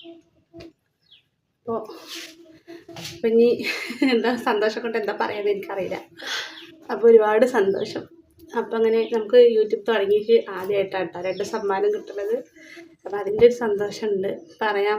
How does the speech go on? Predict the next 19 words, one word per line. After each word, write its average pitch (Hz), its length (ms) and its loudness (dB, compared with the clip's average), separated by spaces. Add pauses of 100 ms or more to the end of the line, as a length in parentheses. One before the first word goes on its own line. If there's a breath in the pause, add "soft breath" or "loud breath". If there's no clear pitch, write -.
വാക്കുകളില്ല. 202 640 -4 (840 loud breath)
നമ്മൾ 208 160 0 (120)
പാവങ്ങളായതുകൊണ്ട് 226 800 6
തന്നെ 220 220 2 (160)
എന്തെങ്കിലും 220 320 2
ഒന്ന് 226 160 6
കിട്ടുമ്പോൾ 214 400 0
വലിയ 214 240 2 (100)
മഹാ 214 320 -2
അത്ഭുതമല്ലേ? 202 600 0 (880 loud breath)
അങ്ങനെയല്ല, 254 420 2 (100)
എന്നാലും 226 340 4 (380 loud breath)
നമ്മൾ 403 140 2 (100)
YouTube 196 300 -2
ചാനൽ 214 280 -2
തുടങ്ങിയിട്ട് 214 360 -2
നാല് 220 260 0
വർഷമായിട്ടാണ്. 202 600 -6 (580 loud breath)
അതിൽ 403 160 0